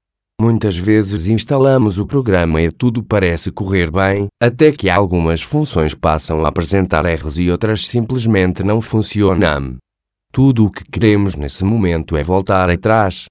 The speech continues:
o que podemos fazer graças à restauração do sistema.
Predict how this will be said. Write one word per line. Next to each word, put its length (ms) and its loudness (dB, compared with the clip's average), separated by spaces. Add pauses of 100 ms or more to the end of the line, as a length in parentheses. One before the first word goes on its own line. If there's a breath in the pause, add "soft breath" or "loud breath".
o 80 -4
que 160 -16
podemos 460 0
fazer 560 0
graças 560 -2
à 100 4
restauração 800 -2
do 100 -6
sistema. 680 -4